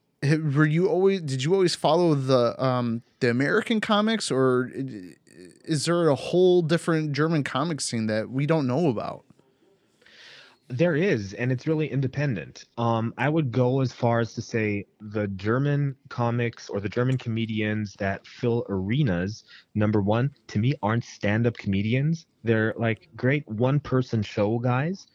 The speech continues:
Speaker 1: Okay.
Speaker 2: but, and girls, and girls, but, um, they're, like, not classical or not, not the kind of stand-up comedians that I wanna see, because I wanna see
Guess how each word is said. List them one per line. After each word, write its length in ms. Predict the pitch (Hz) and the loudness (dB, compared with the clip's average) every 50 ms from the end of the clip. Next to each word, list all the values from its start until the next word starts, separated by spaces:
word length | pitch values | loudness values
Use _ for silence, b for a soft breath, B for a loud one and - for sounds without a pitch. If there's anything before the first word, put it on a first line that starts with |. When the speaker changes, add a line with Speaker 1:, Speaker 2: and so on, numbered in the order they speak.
| _ - - | _ -2 0
Speaker 1:
Okay. 260 | 147 151 143 131 120 | 0 2 4 4 2
Speaker 2:
but, 160 | 117 113 113 - | 2 2 -2 -2
and 180 | - 113 110 104 | -2 -2 -2 -2
girls, 400 | - 95 92 101 120 139 - - _ _ _ _ | -2 -2 -2 -2 -2 -4 -8 -14 _ _ _ _
and 180 | - 104 107 98 | -6 -4 -4 -4
girls, 280 | 82 85 87 117 156 - B B B B B _ | -4 -6 -6 -6 -6 -10 B B B B B _
but, 340 | - 127 120 123 123 123 123 _ _ | 0 0 2 2 0 -2 -4 _ _
um, 480 | 123 120 117 117 117 117 117 117 117 120 - _ | -2 0 0 0 0 0 -2 -4 -6 -8 -10 _
they're, 220 | - 117 123 123 123 | -6 -2 -2 0 0
like, 340 | 123 120 117 120 - - | 0 -2 -4 -6 -8 -10
not 380 | 127 120 117 117 120 127 139 - _ _ | -6 -6 -4 -4 -4 -6 -6 -8 _ _
classical 760 | - - 127 120 110 - 117 - 120 113 110 107 104 - _ _ _ _ _ | -8 -6 -6 -6 -6 -8 -10 -8 -8 -6 -6 -8 -10 -12 _ _ _ _ _
or 140 | _ 110 110 | _ -8 -6
not, 240 | 110 120 135 123 - | -4 -4 -4 -4 -4
not 180 | 127 123 120 - _ _ _ | -6 -8 -8 -10 _ _ _
the 120 | 120 131 | -10 -10
kind 180 | - - 147 131 | -4 -2 0 0
of 80 | 127 - | -2 -2
stand-up 360 | - - 135 135 135 131 127 | -2 -2 0 0 0 -4 -4
comedians 480 | - 135 131 127 123 123 123 120 110 | -4 -4 -2 0 0 0 -2 -2 -2
that 140 | 98 113 110 | -4 -4 -2
I 140 | 107 107 110 | 0 0 0
wanna 240 | 104 90 82 82 82 | -2 -2 -6 -8 -10
see, 140 | - - 85 | -10 -12 -14
because 300 | 80 90 - 110 101 95 - | -14 -8 -8 -8 -8 -6 -4
I 120 | - 170 | -4 -2
wanna 240 | 185 180 180 175 160 | 0 0 0 0 -2
see 400 | - - - 139 135 135 135 b | -2 -2 -2 -2 0 0 -4 b